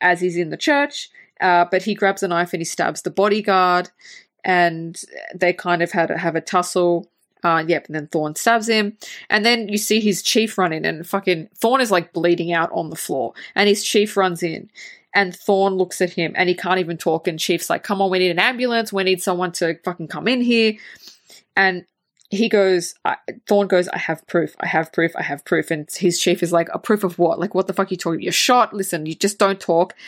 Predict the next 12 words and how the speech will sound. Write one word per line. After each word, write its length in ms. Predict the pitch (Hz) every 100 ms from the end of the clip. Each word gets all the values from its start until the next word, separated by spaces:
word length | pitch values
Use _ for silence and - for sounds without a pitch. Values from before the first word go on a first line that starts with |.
| - - - _ -
And 160 | 196
then 140 | 185 185
he 140 | 190
says 280 | 175 170 160
it. 220 | 165 - _ _ _
He 140 | - 202
says, 400 | - 185 175 -
"I 80 | 175
have 300 | 165 165 -
proof. 400 | - 165 - - _
Soylent 680 | - - 190 180 185 180 -
Green 480 | - 170 165 165